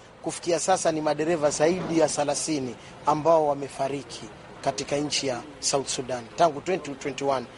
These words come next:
mpaka wa leo hii. Eh, hali ni mbaya kwa sasa hivi kwa sababu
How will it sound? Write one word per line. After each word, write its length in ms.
mpaka 340
wa 120
leo 160
hii. 1040
Eh, 280
hali 200
ni 100
mbaya 280
kwa 160
sasa 260
hivi 180
kwa 120
sababu 500